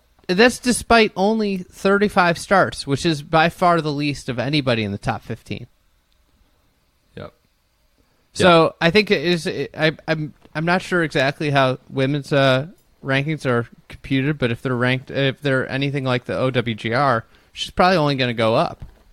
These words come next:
Speaker 2: Right, right. Is there any reason to think it would be more predictive? Like, why would it, why would it be different than the,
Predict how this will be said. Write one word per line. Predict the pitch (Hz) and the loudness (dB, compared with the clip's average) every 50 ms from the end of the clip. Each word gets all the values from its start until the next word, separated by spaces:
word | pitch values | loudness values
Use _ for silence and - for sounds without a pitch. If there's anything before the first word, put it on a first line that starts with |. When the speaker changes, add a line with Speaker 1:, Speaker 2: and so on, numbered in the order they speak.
| _ _ _ | _ _ _
Speaker 2:
Right, | - 113 101 90 87 87 - _ _ _ _ _ _ _ _ _ _ - | -8 -6 -6 -4 -6 -6 -10 _ _ _ _ _ _ _ _ _ _ -14
right. | 90 85 82 - - - - - - - - - - _ _ _ _ _ - - | -12 -10 -10 -12 -14 -20 -20 -20 -20 -20 -20 -20 -20 _ _ _ _ _ -10 -2
Is | 131 139 127 | 0 0 4
there | 160 165 180 | 6 6 6
any | 208 226 | 6 4
reason | 202 151 165 196 190 208 196 160 | 4 2 2 0 0 0 -2 -2
to | 139 | -4
think | - - 180 175 - | -4 -4 -4 -2 -2
it | 143 113 | -4 -4
would | 104 95 110 156 190 202 | 0 2 2 2 2 0
be | 240 240 247 240 214 | -2 -2 -2 -2 -4
more | 202 196 214 214 | -4 -4 -4 -4
predictive? | - 220 214 226 226 220 - 247 233 208 - - - - | -4 -4 -2 -2 -4 -2 -4 -6 -6 -6 -10 -14 -12 -4
Like, | 143 135 120 - | -2 -2 -2 2
why | 127 147 170 190 | 2 4 4 4
would | 185 175 165 | 2 0 -2
it, | 160 139 | -2 -2
why | 135 135 151 180 | 0 2 2 2
would | 190 170 | 2 0
it | 147 | -2
be | 147 147 143 | -2 -2 -2
different | 131 147 143 - 160 143 127 - | 0 0 -2 0 -2 -6 -2 0
than | 135 131 131 | 0 0 0
the, | 131 127 123 113 107 | 2 0 0 -2 -4